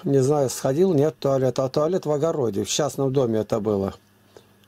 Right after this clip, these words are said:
Как щас тут стоп-, улица Победная называлась. Ну и сижу, в окно смотрю и думаю, люди-то понимают, если я пойду куда. Как же это я пойду-то? Никак.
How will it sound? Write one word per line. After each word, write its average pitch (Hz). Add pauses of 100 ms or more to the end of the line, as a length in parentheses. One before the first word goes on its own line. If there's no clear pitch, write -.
(520)
Как 120
щас 123
тут -
стоп-, -
улица 123
Победная 120
называлась. 104 (1200)
Ну 147
и 175 (2000)
сижу, 131 (280)
в 127
окно 143
смотрю 139 (440)
и 135
думаю, 151
люди-то 135
понимают, 156
если 151
я 131
пойду 113
куда. 104
Как 151
же 127
это 117
я 110
пойду-то? 113
Никак. 98